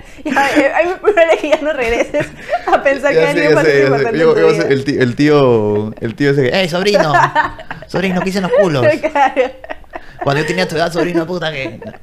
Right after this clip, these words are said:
Speaker 2: Este, em, pero, bueno, volviendo a lo que te decía, yo creo que le pega más a las mujeres estar soltera, porque el, siempre es como las mamás o las abuelas que dicen, "¿Y para cuándo, para cuándo el hijo? ¿Para cuándo los nietos? ¿Para cuándo te casas?".
Speaker 1: Ya, pero tú sabes que eso en mi familia no es así.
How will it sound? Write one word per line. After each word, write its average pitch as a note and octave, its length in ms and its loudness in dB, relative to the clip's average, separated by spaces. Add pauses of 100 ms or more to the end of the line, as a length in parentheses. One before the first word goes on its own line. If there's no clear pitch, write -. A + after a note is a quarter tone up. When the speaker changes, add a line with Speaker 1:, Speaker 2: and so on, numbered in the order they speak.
(480)
Speaker 2:
Este, A2 840 0
em, F#2+ 300 -12 (800)
pero, G2 1160 -6 (540)
bueno, D3+ 180 2
volviendo E3+ 240 4
a - 20 4
lo A3 40 6
que E3+ 80 4
te C3+ 80 -2
decía, D3 140 4
yo E3+ 100 2
creo F#3 140 2
que D#3+ 100 2
le C3 160 2
pega D3+ 200 2
más D3+ 140 0
a D#3 40 -2
las D3 80 0
mujeres A#2+ 360 0
estar A2 160 -2
soltera, G#2 540 -4
porque G#2 240 -4
el, - 220 -6 (120)
siempre D3 240 -2
es - 40 -4
como B2+ 180 0
las G#2+ 120 0
mamás A#2+ 460 0
o A2+ 60 2
las G2+ 140 2
abuelas A2+ 360 2
que A2 80 -2
dicen, G#2 220 -4 (160)
"¿Y D#3+ 320 -4 (220)
para C3 120 -4
cuándo, D3+ 200 -6
para B2 140 2
cuándo D3 180 -2
el D#3 200 -4
hijo? B2 260 -2
¿Para A2 120 -2
cuándo C#3 140 -6
los D3 100 -4
nietos? B2+ 300 -4
¿Para A2 160 -2
cuándo C#3+ 140 0
te C#3+ 100 -2
casas?". A2 460 -2
Speaker 1:
Ya, C4 200 -2
pero C4+ 140 2
tú D4 100 -8
sabes D#4 220 -4
que C#4 80 -8
eso B3 120 -14
en A#3+ 60 -10
mi A3+ 80 -14
familia F#3+ 360 -14
no F#3+ 200 -14
es F3 180 -16
así. - 280 -20